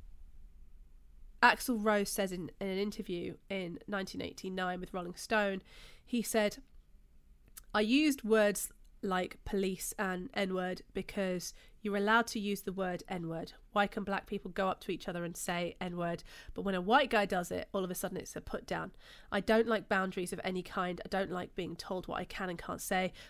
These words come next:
I use the word N-word because it's a word to describe somebody that's basically a pain in your life, a problem. Um, the word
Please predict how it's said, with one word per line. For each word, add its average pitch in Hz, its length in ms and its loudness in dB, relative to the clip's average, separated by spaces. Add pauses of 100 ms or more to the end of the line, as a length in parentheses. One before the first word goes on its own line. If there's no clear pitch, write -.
I 202 60 0
use 226 260 4
the 226 100 0
word 208 240 4
N-word 220 520 4
because 208 500 2
it's 214 220 -2
a 208 40 0
word 196 220 2
to - 80 -12
describe 202 420 2
somebody 190 380 -2
that's - 240 -6
basically 190 680 -2
a - 80 -6
pain 208 480 0
in 196 180 -2
your 196 160 0
life, 185 420 -2
a - 60 -6
problem. 175 600 -2 (920)
Um, 202 320 2
the 214 120 4
word 226 340 8